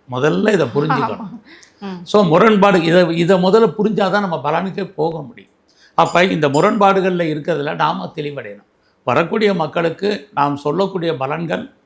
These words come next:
Speaker 1: கரெக்டா இருக்கணும். அப்ப எது கரெக்ட், எந்த சிஸ்டம் கரெக்ட், எந்த முறைகள் கரெக்ட், ஜோதிடம் எல்லா துறையும் வளர்ற மாதிரி ஜோதிட துறையும் இன்னைக்கு வளர்ந்துட்டு இருக்கு.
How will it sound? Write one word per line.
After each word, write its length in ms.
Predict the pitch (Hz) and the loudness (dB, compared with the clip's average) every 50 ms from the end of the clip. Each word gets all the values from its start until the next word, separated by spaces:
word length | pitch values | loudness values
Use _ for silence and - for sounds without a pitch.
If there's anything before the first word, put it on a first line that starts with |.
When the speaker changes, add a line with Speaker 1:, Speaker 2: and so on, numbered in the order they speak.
| _ - | _ -6
Speaker 1:
கரெக்டா 360 | 135 127 - - - 151 143 | -4 -4 -6 -6 -6 -6 -6
இருக்கணும். 320 | 107 98 - - 101 - _ _ _ _ _ _ _ _ _ | -6 -8 -14 -18 -20 -20 _ _ _ _ _ _ _ _ _
அப்ப 220 | - 131 120 - 131 | -6 -6 -4 -4 -6
எது 320 | 123 127 147 185 175 233 | -2 0 2 2 2 0
கரெக்ட், 420 | 160 180 156 156 139 - - 151 | -2 -2 -4 -4 -6 -8 -10 -8
எந்த 320 | 131 135 175 202 208 214 202 208 | -6 -6 -4 0 0 0 -2 -2
சிஸ்டம் 280 | 180 151 - - 170 160 | -8 -10 -10 -10 -12 -12
கரெக்ட், 380 | - 143 139 135 120 - - 147 | -10 -10 -10 -10 -10 -8 -6 -6
எந்த 280 | 135 160 196 196 220 | -4 -4 -2 -2 -2
முறைகள் 460 | 208 180 160 160 196 208 185 208 180 | 0 0 0 0 0 2 2 0 0
கரெக்ட், 500 | 151 - 131 123 123 110 - - 107 - - _ _ _ _ _ _ _ _ _ _ - 147 | -2 -4 -6 -6 -8 -10 -14 -18 -18 -18 -20 _ _ _ _ _ _ _ _ _ _ -6 0
ஜோதிடம் 600 | 147 165 196 208 196 214 190 190 208 190 143 147 | 2 4 6 6 4 4 2 0 0 -2 -2 -2
எல்லா 360 | 139 139 160 180 214 226 226 | -2 0 0 2 2 2 2
துறையும் 440 | 175 - 208 196 202 208 214 214 180 | 2 2 2 2 4 4 2 2 2
வளர்ற 300 | 160 160 160 156 165 147 | 2 2 2 0 0 -4
மாதிரி 380 | 143 143 139 175 190 - - _ - 139 | -4 -6 -6 -6 -8 -10 -12 _ -8 -2
ஜோதிட 360 | 143 143 147 151 143 139 139 | 0 2 2 2 2 0 -2
துறையும் 320 | - - 139 143 151 180 | -4 -6 -8 -6 -6 -6
இன்னைக்கு 200 | 175 143 123 117 | -6 -6 -4 -4
வளர்ந்துட்டு 320 | 117 120 117 127 120 107 - | -4 -4 -6 -8 -10 -12 -14
இருக்கு. 220 | 98 95 - _ | -20 -20 -20 _